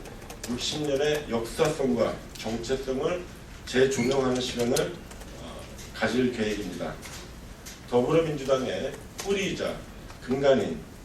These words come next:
당의 역사를 함께 공유함으로써 통합과 화합에 더 큰 진전을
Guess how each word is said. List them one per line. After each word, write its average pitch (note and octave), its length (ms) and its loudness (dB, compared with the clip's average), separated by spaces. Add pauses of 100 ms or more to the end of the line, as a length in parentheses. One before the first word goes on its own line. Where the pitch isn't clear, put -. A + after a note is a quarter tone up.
당의 C3 360 -2 (120)
역사를 - 640 4 (380)
함께 - 540 0
공유함으로써 A#2 960 0 (680)
통합과 E3 560 6
화합에 - 600 0 (240)
더 A#2 200 0
큰 - 400 -4
진전을 A2+ 600 -2